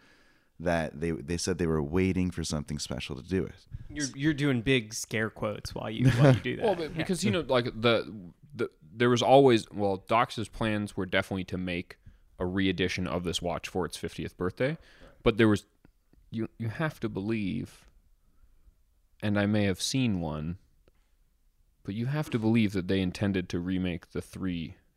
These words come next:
Speaker 3: just like they did with the fiftieth anniversary, uh, divers, of which I have the Sea Rambler. You have to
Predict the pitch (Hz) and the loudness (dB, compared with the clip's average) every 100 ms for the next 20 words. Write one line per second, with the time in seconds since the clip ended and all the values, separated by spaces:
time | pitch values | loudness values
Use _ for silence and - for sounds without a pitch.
0 | _ - 135 156 139 123 117 107 107 - | _ -4 0 0 0 0 0 0 -4 -4
1 | - 98 92 92 95 90 90 - 98 92 | -8 -4 -4 -2 -4 -4 -6 -6 -4 -4
2 | 92 - _ _ _ _ _ - 92 90 | -6 -10 _ _ _ _ _ -10 -6 -4
3 | 85 87 101 _ _ _ _ _ - 90 | -6 -8 -14 _ _ _ _ _ -8 -2
4 | 92 123 185 - - _ _ - 95 87 | -2 -2 -8 -12 -20 _ _ -10 -4 -4
5 | 87 90 90 85 - 101 107 123 156 180 | -2 -2 -4 -4 -2 0 0 0 -2 -4
6 | - _ _ _ _ _ _ _ _ _ | -12 _ _ _ _ _ _ _ _ _
7 | 110 160 160 113 | 2 2 6 4